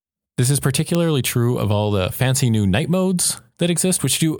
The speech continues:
an amazing, amazing job of stitching images back on top of each other. But the way they tend to work is not by taking a long exposure, but they take between three, five, seven different exposures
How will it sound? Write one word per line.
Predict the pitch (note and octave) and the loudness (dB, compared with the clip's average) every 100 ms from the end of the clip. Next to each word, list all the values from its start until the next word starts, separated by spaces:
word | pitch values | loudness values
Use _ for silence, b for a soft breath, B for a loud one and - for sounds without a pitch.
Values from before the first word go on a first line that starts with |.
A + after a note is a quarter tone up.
| - | 0
an | B2 | 2
amazing, | A#2+ A2+ B2+ E3 D3+ B2+ G2 | 4 4 4 4 4 4 4
amazing | F#2 F2 F2 | 2 2 2
job | E2+ D2 D2+ C3+ - | 2 0 0 -2 -2
of | A2 | -2
stitching | - G#2 A2 F#2+ | 0 0 0 2
images | G2 G#2 G2 F2 | 2 2 0 0
back | F2 E2+ | 0 0
on | F2+ | 0
top | B2 C3 | 0 0
of | C3 | -2
each | A2+ | 0
other. | F#2+ F2+ | 2 0
But | - - | 0 0
the | |
way | G#2+ A2 | 0 0
they | G3 | 0
tend | D#3+ A2+ | 0 2
to | |
work | F#2+ C3 G#2 | 2 0 -2
is | G#2+ G#2 | 0 0
not | C#3+ F3 | 0 0
by | |
taking | E3+ B2 A2 F#2 | 0 0 2 2
a | |
long | D#2+ E2+ E2 | 2 2 2
exposure, | D2+ - F3 D#3+ G2+ F#2+ | 0 -2 0 0 0 0
but | G#2 | 0
they | A#2+ A#2 | 0 0
take | D#3+ D#3+ - - | 0 -2 -4 -8
between | - - A2+ G2 | -2 2 2 0
three, | - C3+ B2+ | 0 0 0
five, | - A2+ A2 G2 | 2 0 2 0
seven | - B2 A2+ G#2 | 2 2 2 2
different | G#2 G#2+ F#2 | 0 0 0
exposures | - - - - E3 D3 F#2 F2 | -2 -4 -2 -2 0 0 0 0